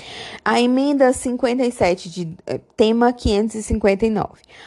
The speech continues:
A emenda constitucional cinquenta e sete de dois mil e oito não convalidou o desman-, desmembramento municipal realizado sem consulta plebiscitária e, nesse contexto,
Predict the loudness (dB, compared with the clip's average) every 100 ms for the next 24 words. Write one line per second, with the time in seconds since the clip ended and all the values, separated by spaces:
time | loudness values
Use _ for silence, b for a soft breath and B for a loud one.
0 | B 0 2 2 2 0 -2 -6 -2 0
1 | 0 -2 -4 -4 -2 0 0 0 -2 -2
2 | -2 -4 -4 -4 -4 -8 -18 B B B
3 | 0 4 4 2 2 2 4 4 2 0
4 | -6 -6 -6 -4 -4 -4 -6 -8 -8 2
5 | 4 4 0 0 2 2 0 -6 -6 -6
6 | -4 -6 -8 -6 0 0 0 B B B
7 | 2 2 2 2 2 0 -6 -12 -6 -4
8 | -4 -6 -12 _ _ -8 -8 -4 -2 0
9 | 2 2 2 0 -2 2 2 0 -4 B
10 | B B B 0 2 4 4 2 0 -2
11 | -2 -2 -4 -6